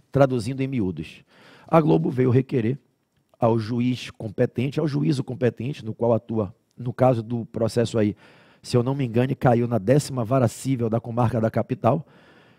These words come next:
e se essa informação estiver correta, se eu não me engano, o magistrado é o doutor, professor, grande professor, Ricardo Ciffer, acho que ele é o titular, não tenho certeza se caiu na décima e se quem tá na décima é o doutor Ricardo, mas acho que sim, se sim, professor da Escola de Magistratura,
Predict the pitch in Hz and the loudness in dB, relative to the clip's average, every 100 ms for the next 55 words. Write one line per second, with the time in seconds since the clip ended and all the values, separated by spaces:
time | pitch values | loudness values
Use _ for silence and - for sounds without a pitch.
0 | _ 131 123 - 143 151 139 143 135 117 | _ 0 0 4 4 4 0 -2 0 0
1 | 131 127 120 131 120 113 123 - - - | -2 -4 -4 -4 0 2 0 -2 -8 -2
2 | 160 - 156 147 123 127 123 120 131 135 | 0 0 0 -4 0 0 0 0 0 0
3 | 127 - 120 131 113 113 120 - 131 107 | -2 -2 2 4 2 -2 -4 -4 -6 -8
4 | - - - - 117 - 123 98 151 147 | -12 -6 -4 -2 -2 -2 -2 2 2 0
5 | 139 123 110 - 127 - - - - 120 | -6 -6 -6 -4 -8 -8 -20 -20 -2 0
6 | - 143 131 - 131 151 240 185 - 113 | 4 4 2 -4 -4 -4 -2 -4 -2 -2
7 | - - 127 113 - 113 107 123 127 127 | -2 -2 0 0 -2 -2 2 2 0 -6
8 | 127 - 110 107 107 - 113 135 156 107 | -4 0 0 0 -2 -2 -2 0 0 2
9 | 131 165 156 92 - - - - 123 - | 2 0 -4 -8 -14 -20 -20 -8 -4 -4
10 | - 147 143 131 113 139 - 139 151 131 | -2 0 2 4 4 4 2 -4 -2 -2
11 | 139 - 139 147 113 107 110 117 131 - | -2 0 2 4 4 2 2 2 2 0
12 | - - 113 - - 160 135 123 147 127 | -4 -8 -8 -10 -4 -4 -4 -6 -6 -6
13 | 127 113 143 127 - 131 131 120 127 - | -4 -4 -4 -4 -2 -2 -2 -2 -4 -2
14 | 120 - 120 127 | -2 -2 -4 -4